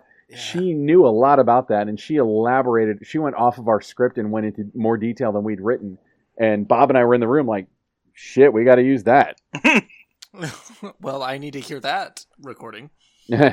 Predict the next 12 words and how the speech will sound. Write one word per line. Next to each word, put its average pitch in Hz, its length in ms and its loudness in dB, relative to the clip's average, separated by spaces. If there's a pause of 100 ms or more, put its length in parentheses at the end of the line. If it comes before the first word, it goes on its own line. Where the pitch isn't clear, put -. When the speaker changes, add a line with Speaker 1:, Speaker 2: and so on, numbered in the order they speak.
(140)
Speaker 2:
Yeah, 123 380 4
she, 143 200 -12
she 185 140 -4
was 175 100 -2
pretty 165 180 2
amazing. 135 440 0
Yeah, 117 220 2
I 98 40 -2
mean, 113 140 -4
that, 123 240 -4
that 131 200 6
was, 120 320 0